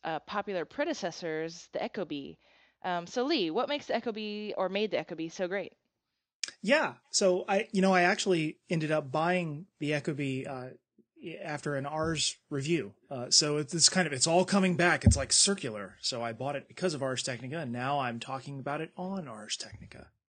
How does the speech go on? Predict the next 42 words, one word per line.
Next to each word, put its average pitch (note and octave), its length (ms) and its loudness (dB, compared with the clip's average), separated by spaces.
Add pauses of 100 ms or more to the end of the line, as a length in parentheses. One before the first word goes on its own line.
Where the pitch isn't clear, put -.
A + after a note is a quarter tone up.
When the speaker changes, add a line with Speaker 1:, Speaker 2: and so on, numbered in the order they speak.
(200)
Speaker 2:
freakishly A#2+ 480 -10
enough. B2 300 -20 (480)
Um, F#3 380 2 (500)
so A3 100 8
the G#3+ 140 8
Ecobee's C#4+ 320 4
been G#3+ 120 4
out G#3+ 160 0
for G#3 120 2
a G3 40 6
number G3 300 6
of E3 100 2
years. E3 260 0
They F3+ 120 4
actually A#3 320 0
just E3+ 240 0
released F3 340 4
a D#3+ 60 -2
follow-up E3+ 580 0
version, C3 380 -6
but D3 140 -8
the D3+ 80 -6
version F3+ 460 0
that D3 100 0
I E3+ 140 4
have C3+ 320 0
was C3+ 260 -2
their C#3+ 180 -2
launch D3 480 -2
product. A#2 540 -10 (480)
Uh, C3+ 200 0
and D3+ 200 -4
it D3+ 200 -4
was, C#3 240 0
it D3+ 140 -4
is D3+ 160 0
an C#3 140 -4
internet-enabled E3 880 -2 (200)
thermostat. C#3+ 640 -2 (720)
Uh, C3+ 240 -4 (180)
and D3+ 320 -8 (160)
it's F#3 440 6